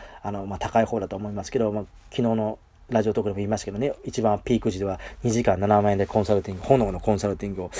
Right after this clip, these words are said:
やってたんですけれども、えー、そ-、ね、そ-、最後にね、なんか聞きたいことあるって言ったら、「え、臼井さん、この炎のコンサルティングとかって言ってましたけど、なんか、鴨頭さんは、あ、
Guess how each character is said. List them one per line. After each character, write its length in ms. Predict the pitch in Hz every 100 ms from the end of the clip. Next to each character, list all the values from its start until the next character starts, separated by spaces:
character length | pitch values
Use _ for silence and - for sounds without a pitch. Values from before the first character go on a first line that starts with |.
| - - -
や 100 | 104
っ 40 |
て 100 | 107
た 140 | 92 85
ん 60 |
で 80 | -
す 120 | -
け 80 | -
れ 80 | 80
ど 80 | 82 82
も、 260 | 85 78 - - - - - -
え 840 | 107 101 101 104 101 92 85 76
ー、 40 | 110
そ-、 120 | 135
ね、 180 | 156 131
そ-、 120 | 143
最 180 | 165 185
後 100 | 151
に 80 | 104
ね、 220 | 104 104
な 140 | 113
ん 20 |
か 120 | 110 101
聞 160 | -
き 60 | -
た 100 | 151
い 60 |
こ 80 | 107
と 80 | 101
あ 60 | 113
る 60 |
っ 40 | 101
て 40 | 92
言 80 |
っ 40 | -
た 80 | 101
ら、 160 | 90 - - -
「え、 80 | 131
臼 160 | 170
井 40 | 147
さ 60 |
ん、 20 | 107
こ 60 |
の 60 | 107
炎 320 | 202 233 160
の 100 | 104
コ 140 | -
ン 80 | 120
サ 80 | 123
ル 100 | 117
テ 100 | 117
ィ 20 |
ン 40 | 113
グ 60 |
と 80 | 113
か 80 | -
っ 20 |
て 60 | -
言 80 | -
っ 20 |
て 80 | 107
ま 100 | 101
し 40 |
た 100 | -
け 80 | 110
ど、 120 | - - -
な 60 | 127
ん 40 |
か、 60 | -
鴨 240 | 127 139
頭 300 | 202 - 113
さ 120 | 110
ん 100 | 104
は、 200 | 87 80 - - - -
あ、 140 | 87